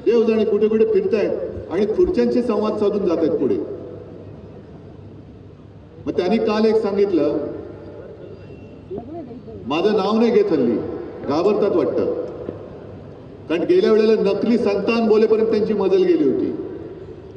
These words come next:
शिवसेनेला म्हणजे सर्व तुम्ही इथे जे जमलायत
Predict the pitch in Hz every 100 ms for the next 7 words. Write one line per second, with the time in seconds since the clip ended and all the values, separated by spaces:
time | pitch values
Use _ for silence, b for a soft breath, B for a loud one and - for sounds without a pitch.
0 | - - - - - - - 196 220 233
1 | 220 220 214 214 214 - 202 214 220 214
2 | 214 208 208 214 185 185 196 190